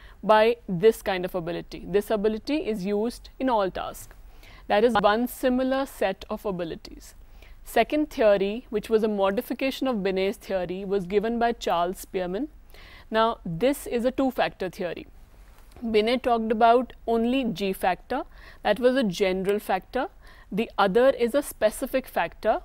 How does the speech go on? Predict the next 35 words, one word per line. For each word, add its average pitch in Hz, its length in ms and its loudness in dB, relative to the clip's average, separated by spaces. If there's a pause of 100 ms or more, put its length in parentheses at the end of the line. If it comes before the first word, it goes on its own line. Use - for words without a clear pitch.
(100)
which 208 320 -4
is, 285 180 -2
for 247 160 0
instance, 233 480 -2
we 233 80 -2
talked 208 340 0
about 220 300 2 (100)
aptitude. 202 640 -4 (460)
If 262 260 0
I'm 240 180 0
talking 240 360 2
about 240 280 6
musical 220 480 0
ability, 180 440 -2 (400)
that's 247 180 -2
a 302 60 0
special 240 480 0
ability. 185 480 -2 (280)
It 208 120 -2
is 240 180 0
required 247 440 4
for 294 180 -2
a 302 40 0
particular 254 520 2
kind 196 300 -4
of - 180 -8
task, 208 440 0 (120)
a 262 60 0
specific 247 640 -2
task. - 400 -8 (340)
Whereas 208 480 6
if 220 160 -2
I'm 233 240 2
doing 233 360 2 (260)
speaking 220 600 -4